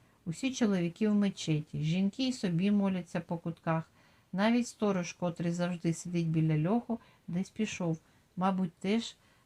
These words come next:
мимрить Коран у своїй комірчині.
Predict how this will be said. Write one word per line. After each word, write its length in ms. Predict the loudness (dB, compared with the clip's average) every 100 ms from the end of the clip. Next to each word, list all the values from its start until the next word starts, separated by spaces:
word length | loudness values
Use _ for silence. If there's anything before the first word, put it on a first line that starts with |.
| -4
мимрить 500 | 2 4 4 2 0
Коран 420 | -2 0 2 0
у 60 |
своїй 420 | -2 0 0 0 0
комірчині. 840 | -2 -2 -2 -6 -4 -2 -2